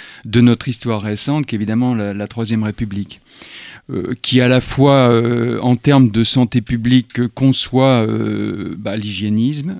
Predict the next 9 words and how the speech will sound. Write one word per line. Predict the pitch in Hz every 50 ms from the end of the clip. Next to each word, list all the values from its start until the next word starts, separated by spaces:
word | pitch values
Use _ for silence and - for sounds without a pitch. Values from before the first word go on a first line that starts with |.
| - -
euh, | 101 107 104 104 107 107 107 104 104 95 92 101 98 101
les | 110 117 123 117 123
enjeux | 127 123 113 104 120 123 117 113
de, | 110 92 104 107 104 110 113 101
de | 98 101 113 113
santé | - - 123 110 104 - - 120 120 120
de | 110 104 98 139
la | 143 131
population, | 113 - 123 101 - 120 107 104 104 - - 127 139 156 190